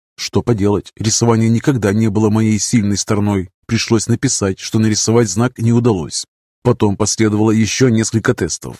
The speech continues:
во время которых нужно было узнать, какая лежит карта на столе, в каком напёрстке шарик и тому подобные вещи. В конечном итоге Максим увёл остальных. Меня же пригласили в кабинет, битком набитый аппаратурой, собранной, как говорится, на коленке.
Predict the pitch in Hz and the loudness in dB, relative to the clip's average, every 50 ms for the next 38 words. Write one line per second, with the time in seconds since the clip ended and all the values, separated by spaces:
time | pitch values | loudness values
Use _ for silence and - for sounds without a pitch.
0 | _ - 110 110 107 113 117 113 110 - 113 - 120 123 123 113 - - 123 110 | _ -2 0 2 2 2 2 2 0 -2 -2 0 2 2 2 2 0 0 0 0
1 | 95 117 110 113 117 123 - 139 120 101 101 80 62 - - - - - 117 - | 0 0 2 2 2 2 2 0 0 -2 -4 -8 -8 -10 -16 -8 -4 -4 -2 0
2 | - 143 131 120 107 104 107 98 92 120 120 - - - 117 110 - 110 113 107 | 2 2 4 4 2 2 0 0 -2 -2 -4 -2 0 0 0 0 0 -2 -2 -2
3 | - - 120 92 64 64 - - - _ - - 127 120 - 139 135 143 151 139 | -2 -2 -4 -4 -4 -6 -10 -14 -18 _ -4 -2 -2 0 2 2 2 2 0 0
4 | - 98 95 95 - - - - 98 - - 107 92 95 95 92 - _ - 120 | 0 0 -2 -2 -2 -4 -4 -4 -4 -2 0 0 0 0 -2 -4 -6 _ -2 0
5 | 117 113 - - 127 131 127 - 131 107 107 90 87 104 104 104 95 85 80 - | 0 2 2 2 2 2 2 2 2 2 2 0 0 0 0 0 -2 -2 -4 -6
6 | - - - - - - _ _ - - 117 113 117 117 - - 123 - 95 104 | -10 -12 -12 -14 -18 -20 _ _ -4 0 0 2 2 2 0 0 -2 -2 -2 -4
7 | - - 92 92 92 104 95 104 113 107 - - - 120 120 - 131 117 107 123 | -2 -2 -2 -2 0 -2 0 0 0 -2 -2 -2 -2 -2 0 0 0 2 2 4
8 | 127 107 113 - - - 113 90 80 60 - - _ _ _ 104 123 127 113 101 | 4 2 2 0 0 -2 -2 -2 -4 -8 -12 -16 _ _ _ 0 2 2 2 2
9 | 92 92 92 101 98 - - 104 101 117 101 - - 110 110 101 - - 123 123 | 0 -2 -2 -4 -4 -4 -2 0 0 0 0 0 0 0 0 0 0 0 0 0
10 | 117 98 - - - - - 101 104 117 117 - - 135 117 117 120 127 127 131 | 0 -2 -4 -8 -14 -12 -6 -4 -2 -2 0 0 0 2 2 4 4 2 2 2
11 | - - 107 101 - 120 127 127 - 95 - - - - - - - - 123 117 | 2 2 0 0 2 0 0 0 -2 -4 -8 -8 -10 -14 -16 -10 -2 0 2 2
12 | 101 101 101 107 104 98 - - 117 104 101 110 110 117 110 - - 120 87 110 | 2 2 0 0 -2 -2 -2 -2 -2 0 0 0 2 2 0 0 -2 -4 -2 -2
13 | 117 117 - 139 - - 95 104 - - - 60 - | -2 0 0 0 0 0 0 -2 -4 -8 -10 -12 -12